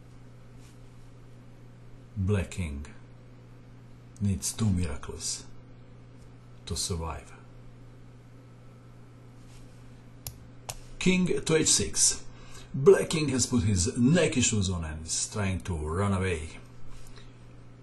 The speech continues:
Check. King to g seven. Queen to g five check.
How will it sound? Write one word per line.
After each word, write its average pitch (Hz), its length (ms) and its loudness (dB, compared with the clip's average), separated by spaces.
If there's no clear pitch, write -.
Check. - 460 2
King 151 260 0
to 131 100 4
g 131 180 4
seven. 87 400 2
Queen 127 220 6
to 120 100 4
g 127 200 6
five 104 300 0
check. - 380 -2